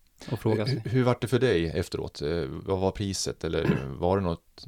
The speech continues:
Speaker 2: större fara med dina knän?
Speaker 1: Jag hade ont en vecka, sen var det ingen mer.
Speaker 2: Mm.
Speaker 1: Det, jag hade lite ont och, nej, det, så jag hade nog kunnat fortsatt.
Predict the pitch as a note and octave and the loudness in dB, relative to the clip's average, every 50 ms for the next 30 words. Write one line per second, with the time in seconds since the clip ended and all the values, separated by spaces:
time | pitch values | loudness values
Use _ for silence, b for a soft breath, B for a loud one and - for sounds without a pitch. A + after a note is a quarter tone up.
0 | A2 - - - G#2 F2 F2 E2 - F2 D#2+ D#2+ D2+ E2 D#2+ E2 E2 D#2+ - - | -8 -8 2 4 4 4 4 0 0 -2 -2 -2 -2 -4 -6 -6 -8 -8 -8 -8
1 | B1 - E2+ - - b b b b b b b b b - _ _ - B2+ C3 | -8 -8 -10 -12 -16 b b b b b b b b b -20 _ _ 2 6 6
2 | D#3+ D3 C#3 D3 D#3+ C#3+ C3 A#2 A2+ A2+ - - - C3+ - - C#3 C3 B2+ A#2+ | 8 8 10 8 8 6 4 4 4 2 2 2 0 0 2 2 2 2 4 4
3 | A#2 A2+ A2 A2 A2 A2 A2 A2 A2 B2 B2+ B2+ A#2 A2 A2+ - _ _ _ - | 4 4 4 4 2 2 2 2 2 2 2 0 0 -2 -6 -12 _ _ _ -10
4 | - E2 D2 C#2 - _ _ _ - A#2 A#2 A#2+ B2 A#2+ A#2+ C3+ C#3 C#3 B2+ A#2+ | -8 -8 -8 -10 -14 _ _ _ -4 -2 0 0 0 2 0 0 2 2 0 0
5 | - B2 B2 B2 B2 - - A2+ A2 G#2+ G#2+ A2+ A2+ - - C3 B2 B2 C#3 D3 | 0 0 -2 -2 -2 -2 -2 -2 0 0 -2 -4 -6 -8 -2 0 2 2 2 2
6 | D3+ C3 D3+ D#3+ C3+ A#2+ - _ _ _ _ _ _ - _ _ - b b b | 2 2 2 2 2 -2 -6 _ _ _ _ _ _ -20 _ _ -20 b b b
7 | b b b - - B2 B2 B2 D3 D#3+ D#3 D#3 D#3 C3+ A#2+ - B2 A#2+ A2 - | b b b 0 2 4 4 6 4 4 4 4 4 4 4 2 0 0 0 -2
8 | A#2 - - C#3+ - - - | -4 -4 -6 -8 -8 -8 -16